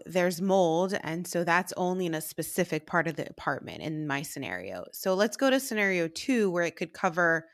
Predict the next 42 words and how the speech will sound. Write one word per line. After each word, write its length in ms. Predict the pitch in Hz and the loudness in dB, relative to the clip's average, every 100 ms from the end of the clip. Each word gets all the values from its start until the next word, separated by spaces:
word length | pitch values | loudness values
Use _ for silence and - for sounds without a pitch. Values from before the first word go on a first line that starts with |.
| _ _ | _ _
more 200 | 190 220 | 2 4
of 120 | 240 | 4
the 80 | 262 | 2
apartment. 560 | 262 269 269 277 294 277 | 2 4 4 4 0 -2
If 140 | 180 | -4
the 120 | 190 175 | -2 -2
answer 260 | 180 - | -2 -4
is 100 | 175 | -6
the 80 | 175 | -6
same, 440 | - - 196 233 | -6 -2 -2 -2
you 80 | 226 | -4
can 160 | 175 170 | -6 -8
just 200 | 165 - | -8 -8
say 160 | 160 | -10
<laughs> 0 | |
same. 480 | 165 - 262 320 311 302 - - - - _ - | -8 2 6 6 6 0 -14 -20 -20 -20 _ 6
Um, 280 | 175 175 | 6 4
so 140 | 175 208 | 2 0
scenario 540 | 208 233 254 285 277 | 2 2 4 4 2
two, 720 | 262 - 254 202 185 202 233 - | 0 -2 0 2 2 0 -2 -4
let's 280 | 190 190 - | -4 -4 -4
say 480 | 190 180 175 175 - - _ _ _ - | -2 0 2 0 -2 -8 _ _ _ 2
there's, 380 | 190 180 180 - _ _ | 4 4 2 -4 _ _
there 120 | 208 | 0
was 100 | 208 | 0
a 60 | 180 | -2
hurricane 800 | - 262 247 - 247 226 220 214 | 4 6 6 2 0 2 2 0
or 140 | - | -4
some 240 | 165 208 226 | -6 -6 -2
sort 180 | 240 208 | 0 2
of 80 | |
natural 320 | 185 175 175 180 | 4 4 2 -6
disaster, 800 | 151 151 165 208 - 269 285 285 _ _ _ _ _ | -6 0 2 2 0 0 0 -2 _ _ _ _ _
and 220 | 175 180 | -2 0
now 500 | 185 214 247 277 294 - - | 4 6 6 4 2 -2 -6
there's 300 | 208 208 196 | -2 -2 -2
water 720 | 175 185 202 190 175 170 170 | 2 8 8 8 6 4 2
that's 280 | 185 170 - | 0 -2 -4
leaking 640 | 175 196 196 185 160 165 180 | -4 -4 -2 -2 -2 -2 -6
in 180 | 165 | -6
the 120 | 165 160 | -4 -4
apartment, 680 | 156 - 165 - 175 233 | -4 -4 -2 -2 -2 -2